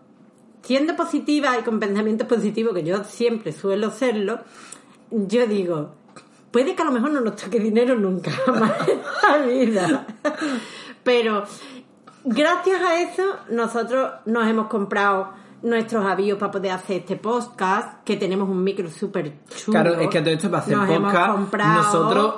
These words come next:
Speaker 2: como somos, como somos, porque somos
Speaker 1: Guay.
Speaker 2: más cabezones que qué, en vez de hacerlo con
Speaker 1: A
Speaker 2: el
Speaker 1: lo mejor
Speaker 2: móvil,
Speaker 1: el dinero nos
Speaker 2: queremos
Speaker 1: va a llegar de forma indirecta.
Speaker 2: Indirecta, sí. Nosotros queremos comprarnos un micro porque,
Speaker 1: <laughs> Ay,
Speaker 2: mm,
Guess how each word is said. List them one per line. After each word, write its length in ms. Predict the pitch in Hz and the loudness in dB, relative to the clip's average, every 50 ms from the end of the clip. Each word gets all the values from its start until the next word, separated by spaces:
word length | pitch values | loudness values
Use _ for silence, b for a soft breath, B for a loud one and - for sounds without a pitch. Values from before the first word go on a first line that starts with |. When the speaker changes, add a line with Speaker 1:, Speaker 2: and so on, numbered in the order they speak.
| - - | -2 0
Speaker 2:
como 220 | 156 156 151 139 | 2 2 2 2
somos, 480 | - - 151 160 175 160 147 139 - - | 2 0 2 2 2 0 0 -2 -6 -6
como 240 | - 135 127 120 | -4 -2 -2 -2
somos, 260 | 110 - 156 165 202 202 | -2 0 0 0 2 2
porque 160 | 151 135 - | 2 2 2
somos 160 | 202 - - - | 2 2 2 2
Speaker 1:
Guay. 280 | - 202 202 202 202 | 2 2 2 2 2
Speaker 2:
más 140 | - 147 147 | 2 2 0
cabezones 520 | - 170 156 160 156 160 - 165 165 165 165 | 0 0 0 0 0 0 -2 0 0 0 0
que 120 | 170 156 | 0 0
qué, 220 | 180 180 185 185 - | 0 0 -2 -2 -2
en 120 | 165 151 | -2 0
vez 120 | 143 147 147 | 0 0 0
de 80 | 165 | -2
hacerlo 340 | 165 160 196 190 175 151 135 | -2 -2 -2 0 0 0 2
con 120 | 139 135 | 2 2
Speaker 1:
A 20 | 135 | 2
Speaker 2:
el 60 | 135 | 2
Speaker 1:
lo 60 | 143 139 | 2 4
mejor 160 | 147 180 202 202 180 | 4 4 4 4 4
Speaker 2:
móvil, 100 | 190 214 | 2 2
Speaker 1:
el 60 | - | 2
dinero 340 | 269 254 240 233 233 269 277 | 2 0 0 0 0 0 0
nos 100 | 277 233 | 0 2
Speaker 2:
queremos 320 | 196 160 151 151 170 208 | 2 2 4 4 4 4
Speaker 1:
va 60 | 226 | 4
a 60 | 240 285 | 2 2
llegar 160 | 311 - - - - | 0 -4 -8 -10 -8
de 180 | 214 196 202 | -4 -4 -4
forma 380 | 196 - - 185 185 214 247 262 | -4 -2 -4 -4 -2 -2 0 0
indirecta. 400 | 262 254 220 180 180 160 170 170 | 0 0 0 0 0 0 2 2
Speaker 2:
Indirecta, 800 | 202 196 180 185 175 180 180 160 - - 151 139 131 127 - - - | 2 2 2 2 2 2 2 0 -2 -4 -4 -2 -2 -4 -10 -14 -12
sí. 360 | - - 180 165 147 - - - - - | -2 0 0 0 0 -2 -8 -16 -6 -4
Nosotros 260 | 175 180 208 240 233 | 0 2 2 2 4
queremos 240 | 254 214 220 220 220 | 4 4 4 4 2
comprarnos 380 | 220 202 190 208 202 196 202 | 2 2 2 2 2 2 2
un 80 | 196 196 | 2 2
micro 340 | 202 196 196 208 214 214 214 | 2 2 2 2 0 0 2
porque, 500 | 190 180 - - - 175 165 160 160 165 | 2 2 2 2 2 2 2 0 0 0
Speaker 1:
<laughs> 20 | - | 0
Ay, 60 | 160 | 0
Speaker 2:
mm, 280 | 160 156 156 156 151 | 2 2 2 2 0